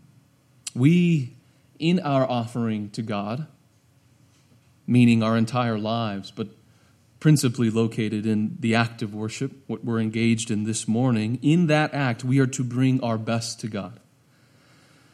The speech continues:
Not under compulsion, because we have to, but of our free will, because in God,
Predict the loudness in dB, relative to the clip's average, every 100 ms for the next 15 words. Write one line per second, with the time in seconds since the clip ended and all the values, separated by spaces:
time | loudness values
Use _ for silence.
0 | _ _ _ _ _ 6 8 8 6 4
1 | 2 2 2 2 2 2 2 2 -4 -16
2 | _ _ _ _ _ _ -10 -4 -2 0
3 | 0 0 -6 -8 -6 -4 -4 -10 _ _
4 | _ _ _ _ _ _ 2 6 6 6
5 | 2 2 0 2 2 0 -2 -10 -4 -2
6 | 2 2 2 2 4 4 4 0 -2 -6